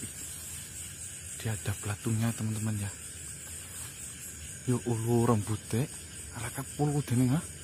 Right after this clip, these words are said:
Sing nyulek. Eh, punten. Amit-amit jabang bayi. Ya.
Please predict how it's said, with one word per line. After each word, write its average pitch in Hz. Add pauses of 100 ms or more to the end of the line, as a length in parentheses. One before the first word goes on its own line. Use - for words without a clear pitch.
(440)
Sing 131
nyulek. 123
Eh, 120 (160)
punten. 120 (640)
Amit-amit 117
jabang 104
bayi. 101 (2750)
Ya. 127